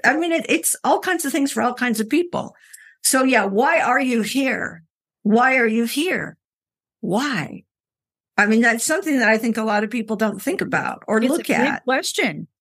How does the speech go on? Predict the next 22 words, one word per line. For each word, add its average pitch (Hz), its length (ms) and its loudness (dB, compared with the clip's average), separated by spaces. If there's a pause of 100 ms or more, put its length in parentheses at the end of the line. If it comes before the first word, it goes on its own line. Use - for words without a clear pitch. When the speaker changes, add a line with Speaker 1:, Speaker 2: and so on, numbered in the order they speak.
Speaker 1:
It's 240 200 4
Speaker 2:
If - 40 2
Speaker 1:
a - 20 4
Speaker 2:
you 226 60 2
Speaker 1:
big 262 160 2
Speaker 2:
really - 120 -4
Speaker 1:
question. 302 520 2
Speaker 2:
stop 302 220 -4
and, 196 300 0 (180)
and 208 120 4
Speaker 1:
Oh, - 40 4
Speaker 2:
unpack 220 140 4
that, 208 100 4
Speaker 1:
absolutely. 208 600 0
Speaker 2:
it's 190 200 -4
a 254 40 -8
huge 349 240 -4
question. 220 580 -4 (120)
Speaker 1:
And 220 180 2
that's 247 240 2
your 262 100 2
passion. 247 760 -2